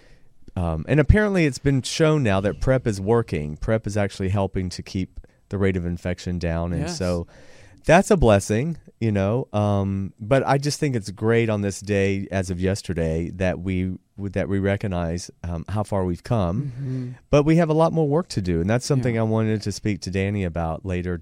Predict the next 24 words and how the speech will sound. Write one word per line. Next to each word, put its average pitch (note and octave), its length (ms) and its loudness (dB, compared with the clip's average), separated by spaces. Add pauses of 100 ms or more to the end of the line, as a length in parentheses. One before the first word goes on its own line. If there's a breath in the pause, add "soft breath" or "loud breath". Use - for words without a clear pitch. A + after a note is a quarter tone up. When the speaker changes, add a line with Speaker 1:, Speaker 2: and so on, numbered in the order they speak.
(140)
Speaker 1:
on, F2+ 200 -4
during F2 220 -4
the E2+ 60 -4
show A#2+ 380 -2
is, F#2 400 -2 (500 soft breath)
you C3 160 0
know, G#2+ 180 2
what's, A#2 840 0
what's C3 380 -2
the A2+ 100 -4
future? E2+ 580 -4
Um, F2+ 600 -2
what G2+ 340 -2
about G#2+ 220 0
a F#2+ 60 0
vaccine? E2+ 760 -6 (280)
What G#2 180 -2
about F#2+ 200 0
a F#2+ 60 -4
cure? A2 520 -6 (200)
You G2+ 80 -4
know, F2 180 -2
what G2+ 240 -2
about F#2+ 520 -2